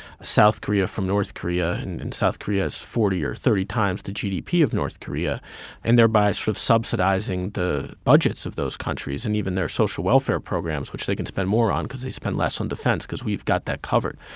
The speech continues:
So I think that's an argument that you ought to hear more of, hopefully, from people in the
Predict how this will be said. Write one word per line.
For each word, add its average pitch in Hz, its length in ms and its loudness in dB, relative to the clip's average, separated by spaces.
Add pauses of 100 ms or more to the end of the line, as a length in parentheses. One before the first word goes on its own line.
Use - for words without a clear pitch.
(440)
So - 160 2
I 107 40 2
think 113 300 0
that's 113 240 2
an 113 80 0
argument 92 520 0
that 78 180 -2 (120)
you 113 220 0
ought 101 80 4
to 82 60 0
hear 117 120 0
more 104 300 2
of, 85 200 0
hopefully, 98 420 -2
from 90 200 -4
people 92 380 -4
in 80 80 -4
the 69 220 -6